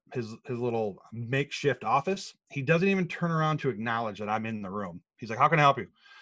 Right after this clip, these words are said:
Like, "I need to get a co-, a, a copy of my D D two fourteen." And I go through the story, and the whole time he's like, "Yep, uh-huh, uh-huh, uh-huh." And then I stop because I was done, you know, with my story.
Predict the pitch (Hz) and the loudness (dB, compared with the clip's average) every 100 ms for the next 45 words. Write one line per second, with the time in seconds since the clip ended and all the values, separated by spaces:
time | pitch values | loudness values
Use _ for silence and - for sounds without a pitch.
0 | - - 107 117 120 120 131 120 104 123 | -20 -12 -2 0 0 0 0 0 0 -2
1 | 110 123 _ 110 113 120 - 139 131 131 | -2 -8 _ -8 -8 -6 4 4 6 2
2 | 117 110 123 120 120 117 107 131 120 107 | 0 -4 -6 -4 -4 -6 -2 -2 0 0
3 | 131 131 135 123 - - 131 123 110 110 | 2 4 2 0 -2 0 2 2 -2 0
4 | 151 147 143 120 101 135 175 - 123 175 | 0 2 0 0 0 0 0 0 0 0
5 | _ - 123 147 160 _ 117 123 139 _ | _ -10 -6 -4 -6 _ -8 -6 -6 _
6 | _ _ _ _ _ _ - 135 147 127 | _ _ _ _ _ _ -8 2 4 4
7 | - 123 85 _ _ - 131 120 110 95 | 2 0 0 _ _ -14 -4 0 0 -2
8 | 92 - 104 98 82 _ _ _ _ _ | -12 -8 -6 -6 -10 _ _ _ _ _
9 | _ _ _ 120 101 107 104 110 - 214 | _ _ _ -10 -6 -6 -8 -8 0 2
10 | 135 | 2